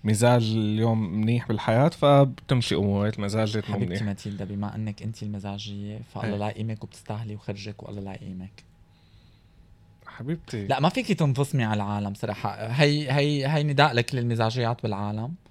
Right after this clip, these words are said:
Speaker 2: ما فيكم تنفصموا،
Speaker 1: بس هني مو بإيدهم.
Speaker 2: تنفصموا، تنف-، بإيد اللطيزة.
Speaker 1: آه.
Speaker 2: يعني بس تخسر هي، لأنه هي مفصومة.
Speaker 1: مم.
Speaker 2: لا تلوم حالها إنه أنا عم، آه، خسرته. لا حبيبتي، أنت المزاجية الكلبة.
Speaker 1: قصدك لا تلوم إلا حالها.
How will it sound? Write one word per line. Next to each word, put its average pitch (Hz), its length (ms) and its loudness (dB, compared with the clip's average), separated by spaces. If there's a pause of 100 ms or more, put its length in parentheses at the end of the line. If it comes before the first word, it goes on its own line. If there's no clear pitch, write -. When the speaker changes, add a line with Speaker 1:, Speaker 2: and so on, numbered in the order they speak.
(600)
Speaker 2:
ما 185 60 4
فيكم 214 300 2
تنفصموا، 170 640 4
Speaker 1:
بس 208 160 4
هني 156 100 2
مو 196 120 2
بإيدهم. - 260 2
Speaker 2:
تنفصموا، 180 400 2
تنف-، 165 360 -4
بإيد 127 280 -2
اللطيزة. 165 600 2 (580)
Speaker 1:
آه. 95 240 -10 (400)
Speaker 2:
يعني 117 240 0
بس 151 220 2
تخسر 156 400 4
هي، 151 300 4
لأنه 123 280 -2
هي 165 220 4
مفصومة. 135 680 0 (320)
Speaker 1:
مم. 107 120 -8
Speaker 2:
لا 202 120 6
تلوم 233 420 0
حالها 151 460 2
إنه 131 260 -6
أنا 175 120 2
عم، 190 260 2
آه، 180 560 0
خسرته. 214 640 2
لا 196 100 8
حبيبتي، 226 400 -2
أنت 208 120 -4
المزاجية 165 520 2
الكلبة. 135 160 0
Speaker 1:
قصدك 123 300 4
لا 131 80 6
تلوم 147 360 2
إلا 127 200 0
حالها. 90 360 -8